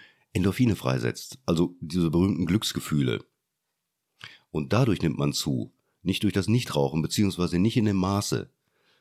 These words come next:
Zwei bis drei Kilo, die werden sich ergeben, weil sich der Grundumsatz verändert durch den Zigarettenausfall. Der Rest dagegen ist ungünstige Kompensation.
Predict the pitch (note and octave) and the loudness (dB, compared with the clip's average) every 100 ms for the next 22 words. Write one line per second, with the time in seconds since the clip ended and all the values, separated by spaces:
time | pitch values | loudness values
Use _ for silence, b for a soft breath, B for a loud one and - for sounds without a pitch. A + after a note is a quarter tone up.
0 | _ - G#2+ G2+ - F2+ - C3 E2 A#1+ | _ 0 0 2 0 0 2 4 4 0
1 | B B D2+ D#2 G#2 F#2 G2 E2+ G#2+ F#2 | B B -4 0 0 0 -2 2 2 2
2 | D2 E2 E2+ F2+ E2 A#2 A2+ D#2+ D2+ - | 2 0 0 -2 2 0 0 -2 -2 -2
3 | - C#2+ C#2+ C2 D2 D2 C#2+ E2 E2 D2+ | -4 -4 -4 -4 -6 -6 -4 -2 -2 -2
4 | E2 - C#2+ - C2 A#1 - _ _ _ | -4 -4 -4 -4 -4 -6 -10 _ _ _
5 | _ _ - D2+ C3 - F#2 D2+ C#2 B1 | _ _ -2 0 0 0 0 0 -2 -4
6 | - b b b - - A#2 G#2+ G#2 - | -12 b b b -6 0 0 2 0 0
7 | F#2 F2+ G2 F#2 F#2 E2 E2+ - G#2+ C#2+ | -2 0 0 0 0 -2 -4 -2 0 0
8 | A1 | -4